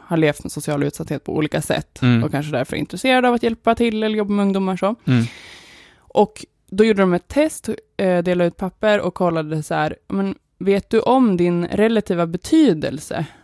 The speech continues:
Speaker 1: för
Speaker 2: Mm.
Speaker 1: andra människor? Och det visade sig, samlade de in svaren i den här klassen, och de som hade haft ett missbruk eller liksom på olika sätt inte mådde bra, det var också de som svarade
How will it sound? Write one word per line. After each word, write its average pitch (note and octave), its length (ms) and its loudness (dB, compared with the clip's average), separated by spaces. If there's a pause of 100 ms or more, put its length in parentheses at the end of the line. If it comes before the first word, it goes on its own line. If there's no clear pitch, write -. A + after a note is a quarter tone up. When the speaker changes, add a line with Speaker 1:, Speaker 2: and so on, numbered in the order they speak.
Speaker 1:
för - 140 -2
Speaker 2:
Mm. D3+ 100 2
Speaker 1:
andra E3+ 200 2
människor? F3+ 600 -2 (460)
Och - 540 -2 (200)
det G3 120 -2
visade A3 380 2
sig, - 160 -10
samlade F#3 280 2
de D#3+ 60 0
in C#3+ 120 -2
svaren G#3+ 360 2
i - 20 2
den E3+ 120 2
här E3 80 -2
klassen, A#3 440 -2 (400)
och - 260 -2 (260)
de A3 400 2
som G#3 140 -2
hade G3+ 160 0
haft B3+ 380 -4
ett F#3+ 140 0
missbruk G#3+ 600 0
eller F3 120 -2
liksom F3+ 260 -2
på - 120 0
olika F#3+ 300 2
sätt F3 240 0
inte F3 340 -2
mådde E3 260 -2
bra, G#3 460 0
det G3 140 -2
var G3 100 4
också G3+ 300 -2
de F3 220 4
som D#3+ 180 0
svarade D#3+ 760 0